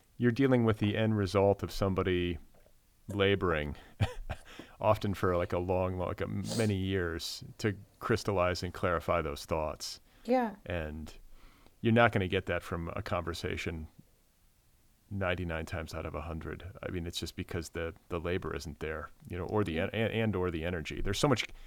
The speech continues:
Speaker 1: human energy in a book if it's done well. And, uh, I feel the same way. There's that, especially if you're finding a book at a time in your life and it's just completely resonant. It's giving you exactly what you need.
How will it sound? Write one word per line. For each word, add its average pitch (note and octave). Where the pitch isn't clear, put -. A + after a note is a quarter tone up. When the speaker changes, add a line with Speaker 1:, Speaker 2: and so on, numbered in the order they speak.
Speaker 1:
human A#2+
energy F2
in G2
a E2+
book E2+
if F#2
it's -
done E2
well. D#2
And, D#2+
uh, G1+
I A2
feel G#2+
the -
same D#2+
way. D#2
There's G#2
that, G2
especially C3+
if -
you're A2
finding G2+
a F2
book F2
at F#2
a F2+
time E2+
in G2
your F2
life E2+
and F2+
it's -
just -
completely F2
resonant. D#2+
It's G#2+
giving G#2
you F2+
exactly E2+
what D#2+
you E2
need. D#2